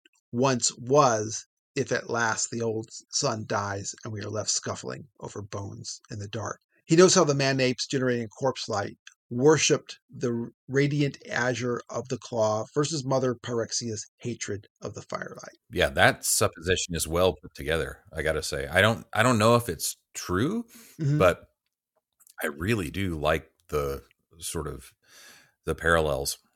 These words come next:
Speaker 2: that he
Speaker 1: Yeah.
Speaker 2: puts out there.
Speaker 1: Yeah, and definitely the idea of man-apes living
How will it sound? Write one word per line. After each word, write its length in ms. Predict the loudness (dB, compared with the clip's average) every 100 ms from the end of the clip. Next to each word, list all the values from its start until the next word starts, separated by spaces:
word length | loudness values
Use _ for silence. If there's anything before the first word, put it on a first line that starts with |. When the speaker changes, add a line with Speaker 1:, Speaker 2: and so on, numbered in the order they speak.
| _ _ -16
Speaker 2:
that 100 | -10
he 80 | 2
Speaker 1:
Yeah. 220 | 4 4
Speaker 2:
puts 80 | 0
out 100 | -10
there. 200 | -14 -18 _ _ _ _ _
Speaker 1:
Yeah, 140 | 6 8
and 140 | 10 12
definitely 480 | 12 10 6 6
the 160 | 8 8
idea 320 | 8 6 4 -2 -8
of 100 | 0
man-apes 560 | 2 4 4 2 -4 -2
living 380 | 2 4 2